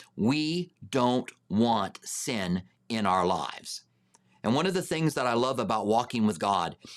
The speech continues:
is that our inner man is being renewed day by day. And as we desire to walk with him,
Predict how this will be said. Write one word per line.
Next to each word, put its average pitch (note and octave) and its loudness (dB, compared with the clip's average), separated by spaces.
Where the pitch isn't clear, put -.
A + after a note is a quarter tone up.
is A#2+ -4
that B2+ 0
our A2+ 4
inner D3 0
man C#3 0
is B2+ -4
being A#2+ 0
renewed A2+ 4
day A#2 -2
by A2 0
day. F#2+ -6
And A#2 -2
as B2 -4
we C3+ 0
desire C#3 0
to A#2+ -4
walk A#2 4
with C#3 2
him, A2+ 0